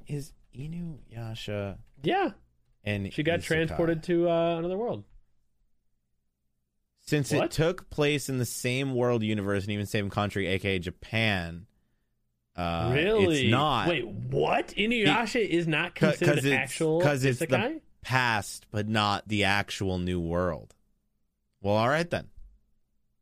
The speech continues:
Speaker 2: So does that mean, like, Tokyo Revengers isn't an isekai then, if that's the case?
Speaker 1: Apparently.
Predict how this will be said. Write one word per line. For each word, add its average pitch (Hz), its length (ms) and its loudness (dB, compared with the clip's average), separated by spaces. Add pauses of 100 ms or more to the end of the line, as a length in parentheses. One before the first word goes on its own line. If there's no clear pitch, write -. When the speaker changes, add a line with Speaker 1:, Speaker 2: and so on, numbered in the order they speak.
(420)
Speaker 2:
So 139 540 0
does 127 200 -2
that 147 220 0
mean, 147 180 0
like, 131 220 -2
Tokyo 135 400 -2
Revengers 127 380 -4
isn't 143 180 -8
an 143 180 -4
isekai 160 340 -4
then, 165 280 -4 (100)
if 123 60 -20
that's 127 160 -2
the 131 100 -12
case? 143 320 -8 (840)
Speaker 1:
Apparently. 95 520 -4